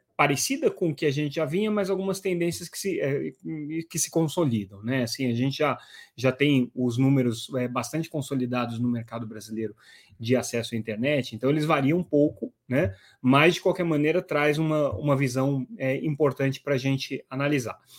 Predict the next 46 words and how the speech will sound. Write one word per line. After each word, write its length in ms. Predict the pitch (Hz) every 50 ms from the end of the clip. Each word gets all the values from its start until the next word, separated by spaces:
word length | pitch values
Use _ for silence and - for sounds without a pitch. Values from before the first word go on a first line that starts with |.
| - - - - - -
Vamos 180 | - 175 185 151
lá. 140 | 104 - - _ _ _ _ _ -
É, 280 | 135 135 143 147 147 143
primeira 600 | 143 - 196 202 180 165 165 165 160 147 - - -
informação, 680 | 139 131 - 165 160 170 170 156 - - 220 220 202
e 80 | 165 135
a 80 | 123 120
mais 260 | 123 127 131 123 120
relevante, 600 | - 143 151 151 135 165 202 214 214 202 - -
que, 280 | - - 143 139 120 - _ - -
é, 240 | 139 131 127 123 117
repete 720 | 110 135 135 131 - 135 139 139 135 135 - - 120 - _ _ _ _ _ - -
a, 120 | - - -
o 100 | 165 143
que 120 | 127 - 135
a 40 |
gente 220 | 117 135 131 131 -
já 100 | 139 123
via 380 | 110 113 127 131 127 127 127
na, 680 | - 123 120 120 117 117 120 123 123 120 120 117 117 -
na 360 | - 120 117 113 113 110 110 107
tic 260 | - - 147 131 -
do, 360 | 135 135 135 127 127 131 147
domicílio 480 | - 135 127 131 127 123 - 131 120 120
de 120 | 113 120
dois 180 | 120 131 127 117
mil 140 | 123 127 123
e 20 |
vinte 220 | 120 123 120 117 -
e 80 | -
um, 180 | 160 196 208 175
agora 340 | 123 110 123 123 127 131 127 -
foi 280 | - - - 120 117 113
a 20 |
de 140 | 113 120 117
dois 180 | 113 120 113 110
mil 100 | 120 117
e 40 |
vinte 220 | 117 131 135 - -
e 40 | 151
dois, 240 | 147 165 190 196 196 - - - - _ _ _ _ _ _ _ _ _ _ _ _ _ - -
é 100 | 143 139
a 40 |
limitação 560 | 143 156 160 156 139 - 151 135 - - 160 165
de 80 | 160
preço 500 | - - 156 147 156 160 160 - - 185